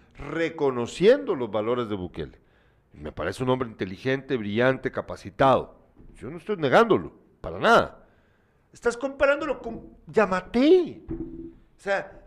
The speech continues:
Speaker 2: ¿por qué lo comparas con Yamatei?
Speaker 1: Y,
Speaker 2: o sea,
Speaker 1: y,
Speaker 2: no hay punto de comparación. ¿Cómo pu-,
Speaker 1: y
Speaker 2: si,
Speaker 1: mira,
Speaker 2: si
Speaker 1: eh,
Speaker 2: Yamatei es un
Speaker 1: ya,
Speaker 2: hombre estúpido?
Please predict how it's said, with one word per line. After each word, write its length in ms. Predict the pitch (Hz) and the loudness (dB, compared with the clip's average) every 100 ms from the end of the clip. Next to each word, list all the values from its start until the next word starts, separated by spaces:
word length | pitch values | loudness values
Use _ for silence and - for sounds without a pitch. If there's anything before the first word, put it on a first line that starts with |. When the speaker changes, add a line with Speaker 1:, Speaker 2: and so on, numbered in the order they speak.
| _ | _
Speaker 2:
¿por 220 | 185 175 | -10 -6
qué 160 | - 294 | 0 0
lo 120 | 320 | 0
comparas 440 | 247 196 190 226 | -6 -4 -4 -4
con 180 | - 233 | -6 -8
Yamatei? 920 | 190 160 147 - 302 370 311 90 - _ _ _ | -6 -6 -8 -4 -2 -2 -6 -12 -20 _ _ _
Speaker 1:
Y, 80 | 120 131 | -8 -6
Speaker 2:
o 20 | |
sea, 100 | 185 | -4
Speaker 1:
y, 80 | 165 | -4
Speaker 2:
no 160 | 220 247 | -4 -4
hay 120 | 247 | -4
punto 420 | 247 277 294 262 | -6 -12 -8 -6
de 80 | 208 | -6
comparación. 480 | 185 - 175 175 - | -6 -2 -2 -2 -8
¿Cómo 240 | 254 311 | -12 -12
pu-, 120 | - - - - | -20 -20 -20 -8
Speaker 1:
y 80 | 139 | -2
Speaker 2:
si, 40 | |
Speaker 1:
mira, 300 | 139 147 160 | 0 2 0
Speaker 2:
si 160 | 202 196 | -4 -6
Speaker 1:
eh, 180 | 143 131 | -4 2
Speaker 2:
Yamatei 440 | 127 185 185 214 247 | 4 4 2 0 -2
es 100 | 226 | -2
un 100 | 247 | -4
Speaker 1:
ya, 60 | 262 | -4
Speaker 2:
hombre 160 | 240 | -6
estúpido? 720 | - - 294 370 - 254 131 | -12 -6 0 0 -2 -12 -14